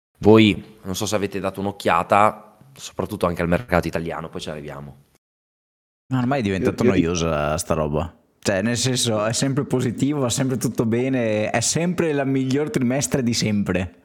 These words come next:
Speaker 2: <laughs>
Speaker 1: Eh sì.
Speaker 3: Diciamo, diciamo che, ecco, mm, qualche puntata fa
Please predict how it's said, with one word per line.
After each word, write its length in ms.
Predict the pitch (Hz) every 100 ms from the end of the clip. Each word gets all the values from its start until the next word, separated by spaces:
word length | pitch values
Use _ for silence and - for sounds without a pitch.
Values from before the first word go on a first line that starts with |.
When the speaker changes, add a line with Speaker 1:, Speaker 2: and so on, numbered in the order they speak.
| _
Speaker 2:
<laughs> 640 | - 117 123 123 123 113 110 - - - - 196 - _ _ _ _ _ - - - - _
Speaker 1:
Eh 140 | - 107
sì. 340 | - 85 - - -
Speaker 3:
Diciamo, 580 | - 104 147 151 147 127 -
diciamo 480 | 120 - 156 175
che, 580 | 135 120 117 113 - - - _
ecco, 500 | 117 107 - 101 95 -
mm, 340 | 104 104 104
qualche 560 | 101 139 147 151 143 139
puntata 480 | 139 131 127 151 147
fa 320 | 131 127 127